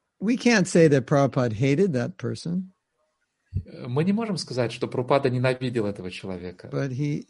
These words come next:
Speaker 1: he was taking the role of a kshatriya, so to speak, and so you have to administer justice.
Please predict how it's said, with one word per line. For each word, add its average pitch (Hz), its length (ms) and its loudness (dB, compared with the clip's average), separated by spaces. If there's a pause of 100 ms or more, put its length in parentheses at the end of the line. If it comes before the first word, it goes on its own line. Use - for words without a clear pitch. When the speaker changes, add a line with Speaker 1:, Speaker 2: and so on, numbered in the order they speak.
(340)
Speaker 1:
he 147 280 -2
was 143 180 0
taking 143 380 -2
the 139 100 0
role 135 500 0
of 131 240 -6
a 131 380 -6
kshatriya, 139 540 -4
so 131 180 -10
to 117 80 -8
speak, 117 340 -14
and 117 120 -10
so - 120 -10
you 131 140 -4
have 131 140 -4
to 147 100 -4
administer 131 720 -2 (480)
justice. 165 640 0